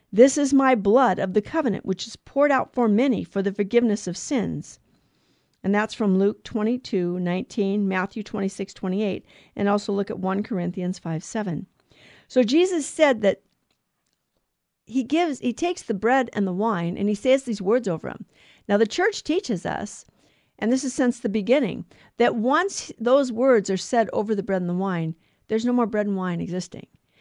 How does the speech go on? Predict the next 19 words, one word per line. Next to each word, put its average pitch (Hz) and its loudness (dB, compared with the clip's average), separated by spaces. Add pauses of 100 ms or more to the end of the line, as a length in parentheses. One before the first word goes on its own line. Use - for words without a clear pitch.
(200)
That 202 -10
this 247 -4
is 180 -2
really 240 0
and 196 -4
truly 208 -8
the 170 -8
body, 196 -6
blood, 175 -8
soul, 180 -6
and 196 -6
divinity 170 -6
of 165 -6
our 151 -4
Lord 165 -6
and 180 -10
Savior 160 -10
Jesus - -16
Christ. 247 -16